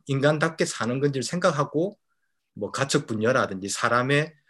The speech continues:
우리가 쓰고 있는 음식, 음식물 쓰레기라든지 음식물 쓰레기가 없으면 좋겠지만 없을 수는 없으니까 예, 그것과 그걸 생각하는 것들이 어떤가라는 측면을 생각하는 게 똥보니 화폐라고 좀 이해를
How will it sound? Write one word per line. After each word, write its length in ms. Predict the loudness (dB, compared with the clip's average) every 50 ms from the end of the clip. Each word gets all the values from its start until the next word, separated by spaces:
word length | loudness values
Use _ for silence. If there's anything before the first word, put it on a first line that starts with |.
| _ _ _ -10
우리가 480 | -6 -4 0 2 2 2 2 2 -2
쓰고 280 | -4 -6 -4 -2 -2 -2
있는 280 | -2 -2 -2 -4 -4
음식, 380 | -4 -6 -4 -4 -4 -4 -6 _ _ -6
음식물 440 | -4 -2 0 0 2 4 4 4
쓰레기라든지 800 | 4 2 0 0 0 0 -2 -2 -4 -4 -6 -10 -14 -14 -14 -12 -10
음식물 300 | -6 -2 2 2 4 4
쓰레기가 320 | 4 4 4 4 2 0
없으면 280 | 0 0 0 2 2 2
좋겠지만 680 | 2 0 0 -2 -6 -4 -4 -4 -2 -2 -2 -2 -6 -8
없을 220 | -12 -12 -8 -6
수는 220 | -4 -4 -2 -2 -4
없으니까 720 | -4 -4 -6 -4 -4 -6 -8 -10 -12 -10 -8 -8 -10 -10 -12 _ _ _ _ _ _ _ _ -10
예, 80 | -8
그것과 640 | -6 -2 0 0 0 0 2 2 2 2 2 0 -2 -10 -20 _ _ _
그걸 140 | 0 2 2
생각하는 480 | 2 0 2 2 2 2 2 0 -2 -4
것들이 280 | -4 -6 -4 -2 -2
어떤가라는 920 | -2 -2 -4 -6 -4 -2 -2 -2 -2 -2 -4 -4 -4 -2 -2 -2 -2 -4 -6 _ _ _ _ _ -4
측면을 500 | 0 2 4 6 8 8 8 8 6 4
생각하는 440 | 2 0 0 2 2 2 0 0
게 140 | 0 -2 0
똥보니 340 | 0 -2 -2 -2 -2 -2 -2
화폐라고 760 | -4 -6 -10 _ -10 -8 -8 -8 -8 -8 -8 -8 -8 -8 -8
좀 180 | -8 -8 -6 -4
이해를 440 | -4 -4 -4 -4 -6 -8 -12 -12